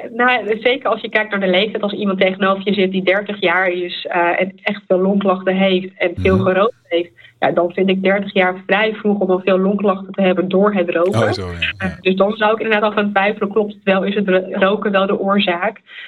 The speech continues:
Speaker 1: Ehm, en dat stukje astma, omdat er best veel, ja, overlap zit in de symptomen als je geen,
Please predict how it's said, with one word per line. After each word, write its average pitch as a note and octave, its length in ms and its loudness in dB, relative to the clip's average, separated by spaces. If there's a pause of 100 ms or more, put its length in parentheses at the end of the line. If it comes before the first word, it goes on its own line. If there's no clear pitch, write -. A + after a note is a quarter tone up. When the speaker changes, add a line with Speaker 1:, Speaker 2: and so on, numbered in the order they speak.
(140)
Speaker 1:
Ehm, F3 400 0
en F#3 100 0
dat F#3 120 2
stukje F#3+ 340 0
astma, G3+ 360 0
omdat F3 200 -2
er F#3+ 100 2
best G3 380 -2
veel, F#3 320 2
ja, F3 280 -2
overlap G3 460 0
zit F#3+ 180 -6
in G3+ 140 -6
de G#3 120 2
symptomen F#3+ 580 0
als F#3 180 -4
je - 120 -12
geen, G3+ 440 0